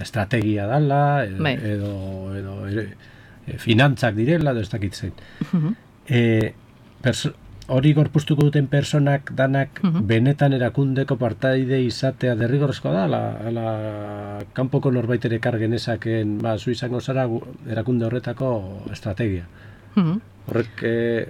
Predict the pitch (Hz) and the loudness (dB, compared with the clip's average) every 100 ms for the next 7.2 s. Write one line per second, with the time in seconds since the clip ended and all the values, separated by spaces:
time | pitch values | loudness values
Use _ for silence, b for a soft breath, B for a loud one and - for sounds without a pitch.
0 | - 135 113 - 117 117 135 139 131 143 | -6 -4 -2 -2 0 2 2 2 0 2
1 | 160 135 135 170 143 107 98 95 87 180 | 0 0 2 2 2 0 -2 -6 -4 0
2 | 151 143 - 151 123 - 147 147 156 151 | 0 -2 -2 0 0 -2 0 2 2 2
3 | 151 151 139 143 156 156 165 156 151 190 | 0 0 0 -2 -2 -2 -2 0 0 2
4 | 233 143 - 147 131 147 120 131 143 B | 2 2 0 -2 -2 -2 -2 -4 -4 B
5 | B B B B - 170 180 196 196 196 | B B B B -12 0 0 0 0 -2
6 | 196 - 160 180 - 180 175 170 165 180 | -2 0 2 4 2 2 2 0 0 -2
7 | - | -2